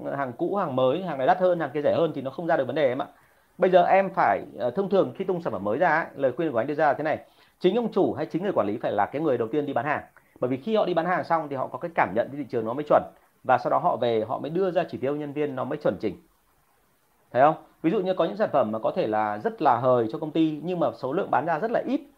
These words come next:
Trong khi có những sản phẩm mà lời không được bao nhiêu cả nhưng mà lại bán rất là dễ. Thế thì với cái đó ấy, mình tính công kiểu gì? Chẳng nhẽ bây giờ mình cứ,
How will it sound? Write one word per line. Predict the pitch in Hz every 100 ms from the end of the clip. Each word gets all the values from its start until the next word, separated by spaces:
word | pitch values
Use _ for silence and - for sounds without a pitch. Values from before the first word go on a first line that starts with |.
| _ _ -
Trong | 160
khi | 170
có | 160
những | 151 185
sản | 160
phẩm | 120 95
mà | 98 98 98
lời | 104 120 117
không | 110 175 160
được | 156 120
bao | 147
nhiêu | 156
cả | 151 120 85
nhưng | 95 180 175
mà | 160 131
lại | 110 113
bán | 113
rất | 185
là | 202
dễ. | 123 160 202 _ _ _ _
Thế | 233
thì | 208 -
với | 143 180
cái | 185
đó | 190 156 202
ấy, | 269
mình | 160 147
tính | 156 165
công | 208 190
kiểu | 127
gì? | 104 110 101 -
Chẳng | 123
nhẽ | 113 170
bây | 175
giờ | 151
mình | 127
cứ, | 123 208